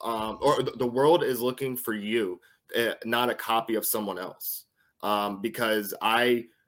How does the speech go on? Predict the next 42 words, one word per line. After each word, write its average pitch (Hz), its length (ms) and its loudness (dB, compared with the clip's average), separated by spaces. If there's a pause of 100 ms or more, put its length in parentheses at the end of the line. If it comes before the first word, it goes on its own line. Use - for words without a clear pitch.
(200)
you 117 100 -4
know, 113 80 2
when 110 140 2
I 117 80 4
first 123 280 0
started, 117 360 4
I 110 160 0 (160)
begged 110 260 -2
for 98 180 -2
a 98 40 -4
mentor. 92 380 -6
I 104 80 0
wanted 117 240 0
someone 110 220 -4
to 98 40 -6
mentor 98 300 -6
me 98 100 -4
in 90 80 -6
anything, 92 640 -8
and 98 100 -2
I 98 80 0
couldn't 110 300 -4
find 98 320 -4
anybody. 98 340 -2
Nobody 104 340 0
was 92 140 -4
willing 95 220 -4
to - 20 -14
do 95 160 -2
it. 92 160 -4
So 92 160 -4
I 101 140 2
went 107 200 0
out 104 220 0 (320)
and 95 320 -4
found 104 380 0
a - 20 4
lot 101 240 4
of 104 80 2
knowledge 104 320 2
on 98 160 -4
Twitter. 113 440 0